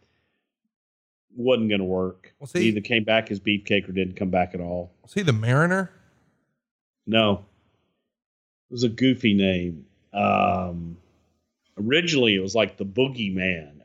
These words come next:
Speaker 1: I think at W C W, they called him the Booty Man or something like that.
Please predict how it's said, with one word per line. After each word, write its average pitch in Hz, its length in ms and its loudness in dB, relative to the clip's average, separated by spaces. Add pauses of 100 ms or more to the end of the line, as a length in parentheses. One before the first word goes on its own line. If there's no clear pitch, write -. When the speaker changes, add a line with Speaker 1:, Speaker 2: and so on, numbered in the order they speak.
Speaker 1:
I 104 100 0
think 117 220 2
at 95 120 -8
W 127 280 0
C 107 240 -2
W, 117 400 0
they 92 120 -4
called 107 300 0
him 101 140 0
the 90 100 -6
Booty 131 500 2
Man 156 380 4
or 156 80 -2
something 156 260 -2
like 156 180 -2
that. 170 320 2